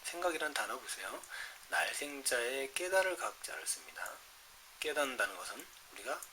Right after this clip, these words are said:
알아차린다는 거죠. 알아차릴 수 있는 것은 곧 우리가 의식한다는 것을 의미합니다. 자, 무의식은 느끼지 못하지만 작용합니다.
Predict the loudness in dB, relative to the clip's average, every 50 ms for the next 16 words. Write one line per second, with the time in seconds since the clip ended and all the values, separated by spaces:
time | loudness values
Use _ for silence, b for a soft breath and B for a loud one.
0 | -4 2 4 6 6 6 4 4 0 0 -6 -10 -10 -10 -10 -10 -10 -6 -6 -6
1 | -6 -6 -10 -10 -14 -14 B B B B B B B B -2 2 6 6 8 8
2 | 8 6 8 6 6 6 6 4 2 -2 -2 -2 0 0 2 2 0 -2 -6 -8
3 | -12 -12 -12 -8 -8 -8 -10 -12 -18 -18 -18 -18 -18 -18 -18 -18 -18 -18 -18 -18
4 | -16 -14 -12 -10 -10 -10 -8 -6 -2 6 8 8 8 8 6 4 4 4 -2 -6
5 | -8 -8 -8 -10 -10 -8 -8 -10 -10 -10 -12 -14 -14 -14 -14 -10 -10 -10 -10 -10
6 | -16 -16 -16 -16 -16 -16 -16 -16 -14 -10 B B B B B B B B B B
7 | B B B -6 -6 -6 -6 -6 -2 -2 0 4 8 10 10 10 10 4 -2 -4
8 | -4 -8 -8 -4 -2 0 2 4 4 2 2 0 -4 -4 0 0 0 2 0 0
9 | -2 2 0 0 0 0 -8 -2 6 8 8 8 8 8 4 2 2